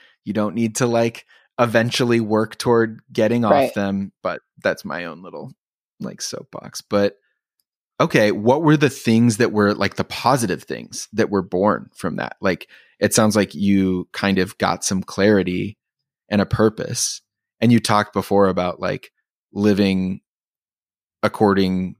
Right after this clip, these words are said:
Speaker 1: to a set of values you define for yourself. What were those things?
Speaker 2: This is always a good question, because really I should have it down to an elevator pitch almost, right?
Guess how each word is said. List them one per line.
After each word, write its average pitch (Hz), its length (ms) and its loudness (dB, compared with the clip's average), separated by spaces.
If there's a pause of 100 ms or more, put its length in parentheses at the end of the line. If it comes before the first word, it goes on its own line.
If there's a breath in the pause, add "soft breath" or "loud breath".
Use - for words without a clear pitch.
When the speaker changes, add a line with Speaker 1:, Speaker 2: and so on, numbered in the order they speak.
Speaker 1:
to 101 160 0
a 92 60 0
set 92 240 0
of 92 120 -2
values 92 580 0
you 95 60 0
define 92 360 -2
for 92 100 -10
yourself. 87 680 -2 (800)
What 95 280 0
were 92 160 0
those 87 220 -4
things? - 500 -10 (840)
Speaker 2:
This 180 160 0
is 185 120 0
always 180 440 2
a 170 80 0
good 165 220 -2
question, 147 600 -6
because 165 280 -4
really 170 300 4
I 147 120 2
should - 160 -10
have 160 220 0
it 147 120 0
down 143 220 2
to 156 100 -8
an 139 120 0
elevator 139 440 2
pitch - 360 -4
almost, 139 440 -4
right? 175 300 0